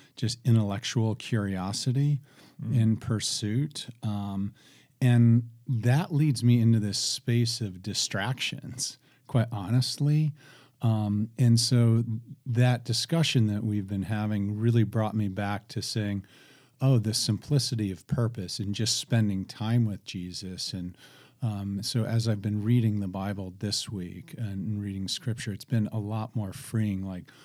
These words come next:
Speaker 1: step back a little bit, just listen to what Jesus
Speaker 2: Mm-hmm.
Speaker 1: has to say,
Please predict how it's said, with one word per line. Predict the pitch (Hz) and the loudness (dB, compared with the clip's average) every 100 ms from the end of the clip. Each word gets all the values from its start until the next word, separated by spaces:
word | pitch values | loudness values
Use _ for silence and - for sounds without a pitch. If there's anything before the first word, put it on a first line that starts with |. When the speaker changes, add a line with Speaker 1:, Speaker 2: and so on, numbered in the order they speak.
| - - _ | -20 -20 _
Speaker 1:
step | - - - 127 127 | -2 -2 2 0 0
back | 120 98 92 104 | -4 -4 -6 -10
a | |
little | 98 95 | -10 -10
bit, | 92 98 | -12 -8
just | - 113 - - | -4 -4 -4 -10
listen | 101 98 98 - 92 80 - | -10 -8 -6 -6 -8 -10 -14
to | - | -14
what | 92 85 80 | -12 -12 -14
Jesus | - 101 90 120 107 | -12 -10 -8 -6 -6
Speaker 2:
Mm-hmm. | 101 | -6
Speaker 1:
has | 90 - | -8 -8
to | - | -8
say, | 98 - 95 87 85 82 | -8 -8 -8 -10 -10 -12